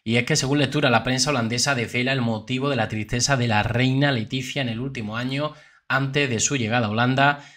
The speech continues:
que la prin-, la prensa holandesa ha desvelado cuál sería el motivo. Fijaros, ¿eh? La prensa holandesa ha desvelado cuál sería el motivo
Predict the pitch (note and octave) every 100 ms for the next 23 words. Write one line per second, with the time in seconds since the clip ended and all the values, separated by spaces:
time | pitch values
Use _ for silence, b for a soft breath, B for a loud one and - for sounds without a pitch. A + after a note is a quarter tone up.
0 | B _ - A#2 A#2+ A2 G#2+ G2+ A2+ G#2
1 | A2+ A2+ A2+ B2 A#2 A2 G#2 A2 A#2 C3
2 | B2 A#2 B2 B2+ A2 A2+ C3 C3 - D3
3 | C#3+ C3+ D3+ D3 D3 D3+ B2 B2+ C3 D#3+
4 | F3+ - A2+ B2+ A2 C3 D3+ A#2+ A#2 C3+
5 | D3+ E3+ F#3 D#3+ A#2+ C#3 E3+ E3+ D3 B2
6 | A#2+ B2 D#3+ F3 _ D3 E3 E3 C#3+ D#3+
7 | D3+ A#2 C#3+ D3 F3+